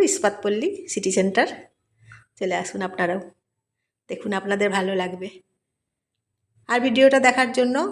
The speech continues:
অসংখ্য ধন্যবাদ। আপনাদেরকে সবাইকে নমস্কার,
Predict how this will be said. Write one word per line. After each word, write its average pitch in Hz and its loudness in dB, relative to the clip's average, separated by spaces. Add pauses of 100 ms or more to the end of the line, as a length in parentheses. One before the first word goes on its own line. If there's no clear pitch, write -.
(120)
অসংখ্য 233 0
ধন্যবাদ। 226 2 (1800)
আপনাদেরকে 202 2
সবাইকে 196 4 (280)
নমস্কার, 220 4